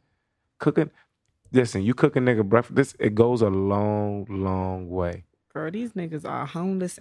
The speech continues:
Speaker 2: and hungry. I hate
Speaker 1: Definitely
Speaker 2: to fucking
Speaker 1: hungry.
Speaker 2: see it.
Speaker 1: Eh, but, okay. You cook a nigga breakfast. Please don't listen to her. Listen, this night, she don't have no horse in this race, y'all.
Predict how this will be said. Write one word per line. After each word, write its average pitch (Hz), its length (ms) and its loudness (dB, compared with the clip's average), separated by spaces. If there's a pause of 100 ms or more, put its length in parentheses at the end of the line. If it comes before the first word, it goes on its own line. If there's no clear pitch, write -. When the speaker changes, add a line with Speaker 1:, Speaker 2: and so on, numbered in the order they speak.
Speaker 2:
and 160 260 -4
hungry. 135 500 -8
I 165 100 -8
hate 160 200 -4
Speaker 1:
Definitely 131 340 4
Speaker 2:
to 123 40 2
fucking 123 120 2
Speaker 1:
hungry. 95 220 -4
Speaker 2:
see - 220 -12
it. 58 180 -12 (200)
Speaker 1:
Eh, 80 80 0
but, - 180 -2 (360)
okay. - 480 -4 (1000)
You 151 80 0
cook 135 180 4
a 127 40 4
nigga 113 260 4
breakfast. 113 460 0
Please 175 260 4
don't 135 160 4
listen 123 240 2
to 107 80 2
her. 107 80 4
Listen, 107 480 0
this 139 160 2
night, 123 400 2
she - 160 2
don't 156 100 4
have 143 160 4
no 127 100 4
horse 120 240 2
in 120 80 2
this 107 120 4
race, 104 280 4
y'all. 98 260 0